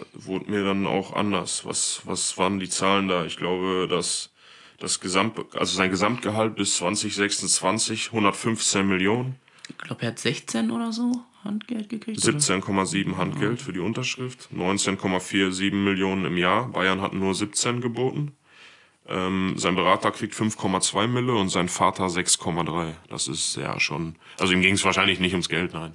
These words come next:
Speaker 2: Nein, nein. Es ist, ist krank einfach nur.
Speaker 1: Siebzehn bei Bayern auszuschlagen, die ihn groß gemacht haben, denen er alles zu verdanken hat. Mein Gott, waren immer Spanien-Gerüchte da und das war für mich jetzt,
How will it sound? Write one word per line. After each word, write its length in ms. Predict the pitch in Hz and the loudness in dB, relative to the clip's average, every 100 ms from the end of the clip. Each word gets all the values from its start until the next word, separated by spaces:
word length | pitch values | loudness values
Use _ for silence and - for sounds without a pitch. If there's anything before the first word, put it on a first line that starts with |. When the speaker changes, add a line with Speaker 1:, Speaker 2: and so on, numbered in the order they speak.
| - | -4
Speaker 2:
Nein, 340 | - 147 151 139 | 2 4 6 6
nein. 300 | 139 139 139 - - - - - _ - | 6 4 2 -6 -20 -20 -20 -20 _ -14
Es 140 | - | -10
ist, 460 | 110 - - - - _ _ _ | -8 -8 -10 -14 -20 _ _ _
ist 240 | - - - | -18 -14 -12
krank 420 | - 120 120 - 123 | -10 -8 -8 -8 -10
einfach 220 | 127 - | -10 -8
nur. 200 | - - | -4 -2
Speaker 1:
Siebzehn 580 | 95 104 - 107 101 101 | 2 2 4 4 6 4
bei 100 | 95 | 4
Bayern 340 | 101 107 104 | 6 6 6
auszuschlagen, 840 | 87 107 - - 117 110 107 104 | 4 2 2 4 6 4 4 0
die 60 | 98 | 0
ihn 100 | 92 | 0
groß 260 | 90 107 - | 2 2 2
gemacht 360 | 104 98 - | 2 2 2
haben, 280 | 101 98 95 | 2 2 2
denen 160 | 92 92 | 2 4
er 60 | |
alles 180 | 82 104 | 4 4
zu 80 | - | 2
verdanken 420 | - 87 101 - | 0 2 2 2
hat. 200 | 95 - | 0 2
Mein 180 | 98 101 | 2 4
Gott, 260 | 107 113 - _ - | 4 2 -2 _ 0
waren 240 | 98 107 | 4 6
immer 160 | 123 123 | 6 6
Spanien-Gerüchte 800 | - 113 110 101 90 104 - 82 | 6 6 4 2 0 0 -2 2
da 300 | 101 113 98 | 4 6 4
und 280 | 85 82 | 2 -4
das 220 | 78 78 82 | -4 -4 0
war 220 | 90 90 | 0 0
für 100 | 85 | -4
mich 180 | 87 85 | -4 -4
jetzt, 320 | 85 - | -4 -6